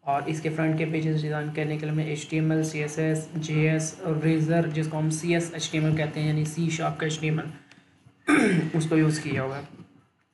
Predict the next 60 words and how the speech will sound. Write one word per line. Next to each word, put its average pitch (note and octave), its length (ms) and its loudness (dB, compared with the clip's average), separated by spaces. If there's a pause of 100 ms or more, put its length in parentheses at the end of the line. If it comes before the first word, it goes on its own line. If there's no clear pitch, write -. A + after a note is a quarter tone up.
(580)
तो, D3 220 6
अ, D3 280 4
ये D3 180 2
मैं D#3 180 4
picture D3+ 240 -2
आपको D3 180 -4
send D3+ 260 -4
कर D3 160 -2
दूँगा, D#3 220 -2
आप D#3 60 -4
देख D3 240 -4
लीजिएगा। D3+ 380 2
और D3 300 4
ये D#3 120 -2
आपने F3+ 200 -4
खुद E3 160 -2
से F3 180 -4
नहीं F3 100 -2
बताना, E3 360 -2
अगर D#3+ 280 -2
वो F3 100 -4
पूछे E3+ 420 -2
आपसे D#3+ 380 -4
तो D#3+ 120 -2
फिर D#3 160 -2
आपने D3+ 220 0
बताना C#3 340 -6
है। D3+ 180 -6 (580)
Next E3 320 4
हम E3 120 2
application D#3 460 0
को D#3 80 -2
open D3+ 280 -2
कैसे D3 220 -6
करेंगे? B2+ 340 -10
तो D#3+ 100 -2
मेरे E3 160 0
पास E3+ 200 0
जैसे, E3 420 -2
अ, C#3+ 400 -2
यहाँ D3 220 -6
पे D#3 120 -2
एप्लीकेशन D3+ 500 -4
है, D#3 60 0
आप D#3 140 -4
लोगों D#3 140 0
के D#3 60 0
पास D3+ 240 0
भी E3 80 -2
इसी D#3+ 140 -4
तरह D3+ 200 -6
से D#3 120 -4
होगी, D3+ 400 -2
एक D3+ 220 -4
database C#3+ 400 -2
की F3 100 -4
फ़ाइल D#3 280 -2
होगी D3+ 260 -2
और D3+ 180 -4
एक D#3 240 -2